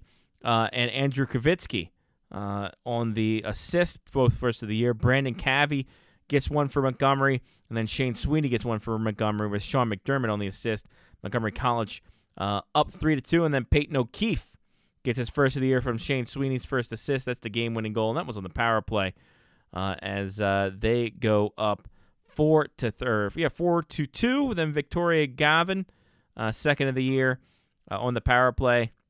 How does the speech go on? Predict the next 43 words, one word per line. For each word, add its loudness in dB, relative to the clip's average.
halfway 2
through -6
the -4
frame, -2
uh, -2
for 0
America, 4
and 0
then 2
Steve, -2
uh, 4
DeLisi, -2
first 0
of -4
the -2
year -2
for -10
Montgomery, -2
uh, -4
from -6
Brandon 0
Cavey. -4
That's -6
the -6
first, -2
uh, 0
five 2
to -4
three -4
going 2
into -4
the -2
second. -2
Then -2
it -2
was -2
all 2
Montgomery -4
College -4
from -4
there. 0
Tyler 4
Compton, 0